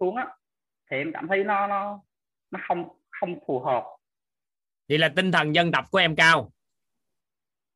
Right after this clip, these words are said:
Speaker 1: Dạ, thì tức là, tức là dạng, dạng như vậy thầy.
Speaker 2: À, vậy đó ha.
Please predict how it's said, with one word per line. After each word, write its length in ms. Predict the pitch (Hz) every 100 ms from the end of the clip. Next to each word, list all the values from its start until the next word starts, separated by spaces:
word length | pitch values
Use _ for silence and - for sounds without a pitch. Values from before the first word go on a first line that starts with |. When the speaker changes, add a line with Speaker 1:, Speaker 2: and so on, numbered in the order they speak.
| _ _ _ _ _ _ _
Speaker 1:
Dạ, 460 | 143 135 113 107 - -
thì 80 | 143 185
tức 60 |
là, 200 | 214 151
tức 60 | 170
là 60 | 147
dạng, 140 | 131
dạng 160 | 135 135
như 80 | 147
vậy 140 | 139 131
thầy. 120 | 120 123 131 -
Speaker 2:
À, 320 | 110 107 107 104
vậy 120 | 107
đó 140 | 104 131
ha. 240 | 131 113